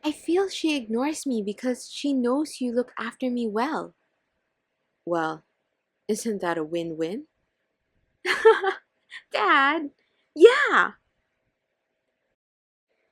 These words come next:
A few days later. Hey, wake up. Please.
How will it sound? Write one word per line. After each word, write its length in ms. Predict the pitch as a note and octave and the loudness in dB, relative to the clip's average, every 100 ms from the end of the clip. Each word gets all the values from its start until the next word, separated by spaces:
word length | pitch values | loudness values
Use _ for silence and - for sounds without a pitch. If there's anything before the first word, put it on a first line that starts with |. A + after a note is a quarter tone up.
| _ _ | _ _
A 80 | F#3 | -12
few 300 | - A#3+ D4 | -6 -2 -2
days 300 | D4+ D4+ - | -2 -4 -4
later. 420 | E3+ D#3 E3+ G#3 B3 _ _ _ _ _ _ _ _ _ _ _ _ | -6 -6 -8 -10 -12 _ _ _ _ _ _ _ _ _ _ _ _
Hey, 340 | - G3+ E3 - _ _ _ - | -6 -6 -6 -14 _ _ _ -4
wake 200 | G3+ G#3+ | -2 0
up. 240 | G#3 D#3+ _ _ _ _ _ _ _ - | 0 -4 _ _ _ _ _ _ _ -2
Please. 520 | C4 C4 F#3 - - | 2 2 0 -10 -20